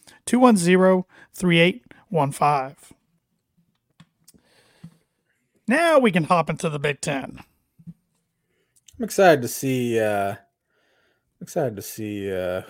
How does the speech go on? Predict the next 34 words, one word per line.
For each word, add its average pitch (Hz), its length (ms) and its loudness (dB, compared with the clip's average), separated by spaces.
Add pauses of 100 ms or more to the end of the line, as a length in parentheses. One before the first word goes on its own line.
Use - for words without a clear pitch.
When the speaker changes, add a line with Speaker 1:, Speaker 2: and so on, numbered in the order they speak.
(120)
Speaker 2:
who 160 80 -6
you 120 160 -6
got, 117 220 -6
<laughs> - 280 -4
who 214 180 6
you 190 140 2
got 151 240 2
winning 143 300 -2
some 165 260 -6
of 139 160 -6
these, 147 400 -6
uh, 127 360 -4 (560)
divisions 131 500 0
here. 107 360 -6 (140)
Speaker 1:
Well, 202 120 4
let's, - 240 6 (180)
let's 277 160 4
do 370 120 8
the 320 100 2
Big 262 220 4
Ten 220 280 2
East 165 380 -6
first, - 360 -8
shall 156 300 4
Speaker 2:
Okay. 277 100 6
Speaker 1:
we? 233 100 -6 (300)
And 208 120 6
let's - 260 6 (100)
start 370 300 4
at 311 140 0
the 240 80 4
basement 190 680 -2 (220)
instead 170 320 -4
of 156 120 -2